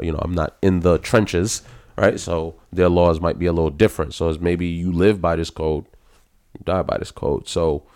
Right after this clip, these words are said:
I don't know. To have to write something like that, being responsible for your grandparents' death, and it's like it was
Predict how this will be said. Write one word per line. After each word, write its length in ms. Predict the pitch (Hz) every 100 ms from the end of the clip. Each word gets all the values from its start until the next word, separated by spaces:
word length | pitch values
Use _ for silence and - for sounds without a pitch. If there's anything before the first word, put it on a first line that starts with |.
| _ _ _ _ _ _ -
I 120 | 104
don't 160 | 90 82
know. 180 | 78 -
To 140 | 87
have 200 | 90 95
to 80 | 92
write 180 | 90 92
something 220 | 98 82
like 220 | 90 82
that, 340 | 90 90 82 - _ _ _ _ - - - _ _ _ _ _ 90
being 180 | 85 80
responsible 500 | - 85 82 80 80
for 120 | 82
your 80 | 82
grandparents' 580 | 80 80 82 78 78
death, 380 | - 80 78 - _ _ _ _ _
and 280 | - 82 76
it's 260 | - 82 90
like 300 | 85 82 -
it 100 | 90
was 240 | 87 78